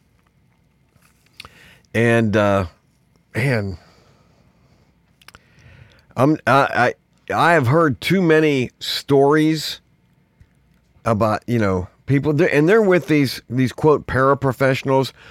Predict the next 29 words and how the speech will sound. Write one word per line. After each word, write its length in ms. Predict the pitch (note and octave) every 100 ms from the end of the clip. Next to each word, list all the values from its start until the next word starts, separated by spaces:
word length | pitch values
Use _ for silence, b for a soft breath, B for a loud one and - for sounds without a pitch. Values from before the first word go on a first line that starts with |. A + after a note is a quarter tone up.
| B
who's 260 | C3+ D3+ A#2+
the 80 |
woman 300 | C3+ D3 D3+
who 100 | C3+
got 260 | B2 C3+ C3+
attacked. 600 | B2+ - C3+ A2 - - b b b b b -
And 120 | A2+
I'm 120 | B2
not 220 | C3+ C3
saying 260 | - D3 C3
she 160 | -
needs 240 | B2+ B2+ B2
to 120 | G#2+
be 120 | G#2+
blamed 480 | F2+ A2+ B2 G#2+ G2+
for 140 | G#2
anything. 520 | G2+ F#2+ - G2+ A2 A#2 b b b b -
Um, 360 | A2 G#2+ G#2+
I 80 | G#2+
do 200 | F#2 D3
have 160 | D3+ B2+
a 60 |
question, 460 | A2+ C3+ C3+ - A2+
though, 160 | G#2
which 200 | G#2 G2+
I'll 120 | G#2+ G2+
share 280 | - A#2
with 220 | A2+ G#2 F#2+
you. 280 | E2 F2